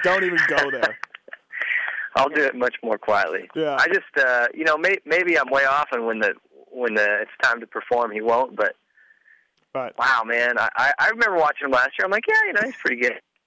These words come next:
Speaker 2: but he looks really good, like, really, really comfortable, super, super flowy, and just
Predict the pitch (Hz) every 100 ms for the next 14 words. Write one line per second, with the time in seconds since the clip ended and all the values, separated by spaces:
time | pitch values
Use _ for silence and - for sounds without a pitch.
0 | _ _ _ _ _ - 135 123 - _
1 | _ _ _ _ - 175 226 151 - _
2 | 117 135 131 120 101 101 95 _ _ _
3 | _ _ - - 117 143 165 156 143 139
4 | 123 - 120 107 113 110 104 - _ _
5 | - - 165 156 123 - 139 131 117 113
6 | 104 _ _ - 123 120 117 113 101 95
7 | 104